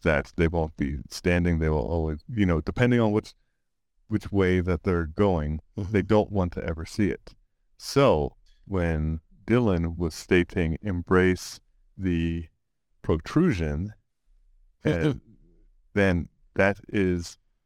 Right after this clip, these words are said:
Speaker 1: the opposite of what a true person who is suffering from that, uh, malady would, would express, because they wouldn't want anyone to know that they have that which is making them, making them feel,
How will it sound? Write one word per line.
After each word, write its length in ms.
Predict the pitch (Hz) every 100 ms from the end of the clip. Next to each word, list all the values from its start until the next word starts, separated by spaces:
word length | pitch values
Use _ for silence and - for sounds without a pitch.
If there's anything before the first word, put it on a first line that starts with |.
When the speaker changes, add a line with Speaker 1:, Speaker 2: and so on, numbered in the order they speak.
| _
Speaker 1:
the 120 | 101 -
opposite 520 | 113 - 98 98 92 -
of 180 | 92 92
what 140 | 92
a 140 | 85 85
true 280 | - 110 101
person 500 | - 95 - 90 80
who 100 | 87
is 80 | 76
suffering 420 | - 95 95 80
from 160 | 80 82
that, 160 | 80 - _ _ _ _ _ _ -
uh, 380 | 92 76 73 80 95 -
malady 460 | 101 98 104 80 78
would, 580 | 78 82 80 76 78 80 _ _ _ _ _ -
would 100 | 85
express, 600 | - - 156 - - - _ -
because 340 | 92 85 76 95
they 440 | 92 120 87 82 92 _ _ _ _ _ 104
wouldn't 300 | 95 90 98
want 180 | 90 _
anyone 540 | 123 147 110 85 80 82
to 120 | 92
know 420 | 85 80 80 80 -
that 180 | 85 71
they 140 | 90 85
have 540 | 101 92 85 87 85 - _ _ _
that 240 | 98 90 87
which 220 | 90 -
is 180 | 82 78
making 300 | 92 82 -
them, 160 | 80 80 -
making 360 | - 87 - 85
them 220 | 85 85 _ _ _ _ -
feel, 480 | 101 85 80 78